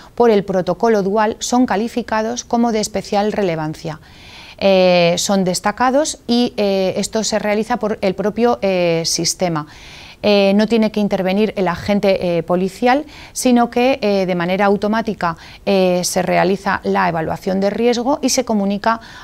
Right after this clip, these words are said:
a la autoridad, eh, judicial y fiscal para que realicen, eh, una serie de evaluaciones adicionales dentro del ámbito forense. También en esta instrucción se recogen como novedades, eh, la actuación de oficio, pese a que no haya, eh, denuncia,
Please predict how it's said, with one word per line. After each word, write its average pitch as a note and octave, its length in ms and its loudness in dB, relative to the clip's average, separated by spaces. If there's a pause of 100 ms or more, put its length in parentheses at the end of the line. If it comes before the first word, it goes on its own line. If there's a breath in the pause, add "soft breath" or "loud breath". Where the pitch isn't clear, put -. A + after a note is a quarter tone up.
a A3+ 240 2
la G3+ 100 4
autoridad, F#3 540 2
eh, G3 340 0
judicial F#3 680 -2
y A3+ 80 0
fiscal B3 500 -2 (340 loud breath)
para B3+ 300 2
que C4 260 0
realicen, A#3+ 840 0 (320 loud breath)
eh, G#3 420 6
una A3+ 220 0
serie A#3 320 2
de A#3+ 240 2
evaluaciones F#3+ 800 -2
adicionales A3+ 680 -2 (160 loud breath)
dentro G#3+ 520 0
del F#3 160 -2
ámbito E3+ 280 -2
forense. D#3 600 -8 (1300 loud breath)
También A3+ 360 6
en A#3+ 100 2
esta A3+ 220 -2
instrucción A#3 580 0
se C4 140 -2
recogen G3 440 -4
como G3 220 -2
novedades, A3 720 0
eh, G3 180 2
la F3+ 120 -2
actuación G3 600 0
de F#3 140 0
oficio, F3 560 -2
pese F#3 240 -4
a E3 60 -6
que F3 100 -8
no F3 120 -4
haya, F3+ 340 -2
eh, E3+ 260 -4
denuncia, A3+ 540 0